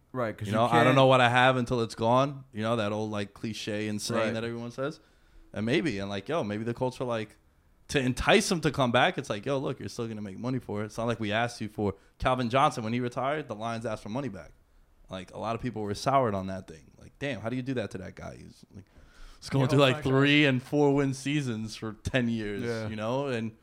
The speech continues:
Speaker 2: he was a good dude on and off the field, and they asked for money back.
Speaker 1: Also,
Speaker 2: Like
Speaker 1: like, that's a good decision for him if he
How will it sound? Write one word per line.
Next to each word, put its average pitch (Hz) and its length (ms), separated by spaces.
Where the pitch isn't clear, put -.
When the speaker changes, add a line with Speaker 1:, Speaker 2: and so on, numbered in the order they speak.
Speaker 2:
he 113 140
was 113 160
a 107 60
good 117 260
dude 127 220
on 117 260
and 117 140
off 127 140
the 107 100
field, 120 440
and 101 160
they 101 80
asked 107 200
for 104 80
money 117 180
back. 90 260
Speaker 1:
Also, 131 300
Speaker 2:
Like 131 80
Speaker 1:
like, 113 200
that's 113 260
a 117 40
good 107 380
decision 107 420
for 98 180
him 117 320
if 117 160
he 107 180